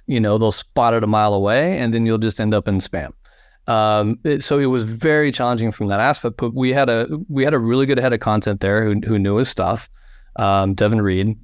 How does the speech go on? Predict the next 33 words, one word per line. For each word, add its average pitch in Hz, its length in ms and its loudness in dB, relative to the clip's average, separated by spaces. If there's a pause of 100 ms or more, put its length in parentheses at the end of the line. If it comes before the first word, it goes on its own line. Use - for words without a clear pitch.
uh, 104 200 0
very, 113 280 0
very 110 220 2
solid. 98 420 0
He's 107 200 0
gone 104 160 0
on 101 160 2
to 101 80 0
do, 98 340 0
uh, 101 200 0
good 98 220 -2
things 98 440 -2
since - 260 -4
then 101 120 -2
as 95 120 -4
well 92 160 0
too. 110 360 0
I, 135 260 0
I - 20 4
learned 127 220 2
a 120 40 2
lot 117 200 2
from 107 160 -2
him, 110 260 0 (140)
um, 101 320 0
in, 104 180 -2 (100)
in 107 60 0
that, 101 220 0 (180)
that 98 300 -2
space. 113 440 -2 (760)
And 120 160 0
that, 143 200 2
that 143 260 2